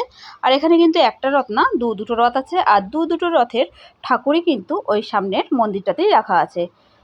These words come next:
তো মন্দির বললে ভুল হবে, এটা কিন্তু একটা ঘরের মতন। তো সেখানে কিন্তু ঠাকুরকে রাখা হয়েছে। আর এখন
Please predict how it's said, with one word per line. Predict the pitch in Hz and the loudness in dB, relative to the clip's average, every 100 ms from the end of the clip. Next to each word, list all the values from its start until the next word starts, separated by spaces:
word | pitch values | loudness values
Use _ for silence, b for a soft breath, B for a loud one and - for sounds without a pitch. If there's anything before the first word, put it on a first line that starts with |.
| - | -2
তো | 330 | 2
মন্দির | 330 320 349 | 4 4 2
বললে | 339 349 349 | 0 0 -2
ভুল | 277 311 302 | -2 0 2
হবে, | 190 339 | 0 -2
এটা | 220 226 | -4 -8
কিন্তু | 254 277 | -6 -6
একটা | 277 | -4
ঘরের | 262 220 208 262 | -6 -4 -4 0
মতন। | 269 175 285 - B B 277 | 0 -2 -6 -12 B B -8
তো | |
সেখানে | 269 247 247 247 | -6 -6 -4 -6
কিন্তু | 262 277 302 523 - | -4 -6 -2 -4 -4
ঠাকুরকে | 254 202 196 208 | -10 -10 -8 0
রাখা | 190 208 240 | 0 0 0
হয়েছে। | 254 262 349 554 b b b | 0 -2 -4 -6 b b b
আর | 196 202 196 - | 4 4 2 -2
এখন | 247 | -2